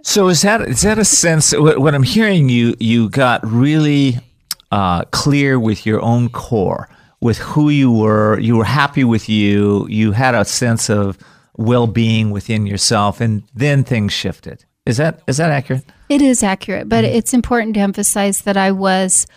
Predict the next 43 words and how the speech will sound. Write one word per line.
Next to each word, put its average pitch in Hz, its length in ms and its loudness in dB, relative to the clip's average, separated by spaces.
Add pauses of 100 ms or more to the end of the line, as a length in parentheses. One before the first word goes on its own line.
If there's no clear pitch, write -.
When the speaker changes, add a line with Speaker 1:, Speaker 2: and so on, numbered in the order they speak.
(140)
Speaker 2:
I 233 100 0
was 233 180 4
so 277 240 2
discouraged 220 600 -2
that 202 120 -4
I 190 80 0
was 185 180 -6
a 185 60 -10
thousand 185 540 -4
percent 185 500 -6
over 175 220 -16
it. - 280 -20
Speaker 1:
Okay. 90 220 -2 (140)
Speaker 2:
I 226 100 2
didn't 277 200 4
even 285 220 4
want 214 120 0
to 190 80 -2
think 269 260 0
about 180 260 0
it 180 140 -6
again. 180 400 -6
There, 226 240 0
if - 480 -6 (160)
a 208 80 0
man 208 260 2
approached 220 460 -2
me, 190 100 -4
I 170 100 -4
kind 190 200 -8
of 180 80 -12
would 180 160 -14
turn 190 300 -10
and 175 120 -12
move 165 200 -14
away. 165 340 -18 (300)
I 233 80 0
had 233 200 0
moved 208 300 -2
into 185 320 -10
avoidance 175 640 -12
in 175 140 -16
that, - 240 -18